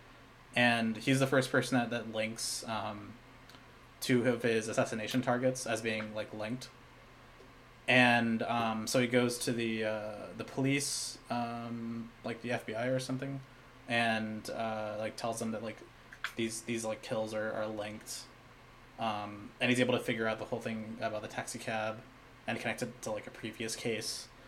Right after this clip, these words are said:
But, um, so for the longest time, so, like, ninety, for, like, around ninety minutes in the movie, um, the point of his character is to provide, like, an overarching threat to Tom Cruise's character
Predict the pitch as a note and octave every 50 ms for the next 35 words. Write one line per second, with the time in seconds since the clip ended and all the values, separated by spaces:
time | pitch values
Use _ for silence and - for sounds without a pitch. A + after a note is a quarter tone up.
0 | - - - - - - - C#3+ C#3 C3+ B2+ B2 - - C3+ C3+ C3 B2+ B2 A#2+
1 | A#2 A2+ A2 G#2 G2 - - - - - - - - - - - - - - -
2 | - - - - - - - - - - - - F#3 F#3 E3+ - - F3+ F3+ E3
3 | F3 G3 A3 G3+ E3 C#3+ - - - B2+ A2+ A#2+ B2+ C#3 D3+ D3+ D3 D3 - -
4 | - D3 C#3 C3 C3+ - - - - C#3 D3+ E3 D#3+ D#3+ D#3+ E3 - E3 E3 D#3+
5 | D3+ D3 D3+ E3+ E3 C#3+ C3 B2+ B2 B2 A#2 A2+ A2+ A2+ A2 - - A2+ G#2 G2+
6 | G#2 G#2 A#2 B2 B2+ C3 C3 - - - - - - - - - - - A2+ A2+
7 | A2 A2 G#2+ G#2 G#2 G#2 G2+ G2+ B2+ - - - - - - - - - - D3
8 | C3+ - - D#3+ D#3+ D#3+ D3+ C#3+ C3+ C3 - - C3+ B2 B2 B2+ - B2 A#2 A#2
9 | G#2+ A2+ A#2 A#2 - - B2+ C3 C3 A#2+ A2+ A2+ A2+ A2 A2 A2+ A2+ A2 A2 A2
10 | A2 A2 - - - - - - - - - B2+ C3+ B2+ C3+ C3+ C3 B2+ B2 A#2+
11 | A#2+ - A#2 A2 - - - A#2 G2+ G#2+ A2 - - - - - - - - -
12 | - - - - - - - - B2+ A#2 A2+ A2+ A2 G#2+ G#2+ G#2 G2+ G2+ G#2 -
13 | - - - A#2+ A2+ A2+ C#3+ D3+ E3 E3 - - F3+ F3+ F3+ - F#3+ F#3+ F#3 F3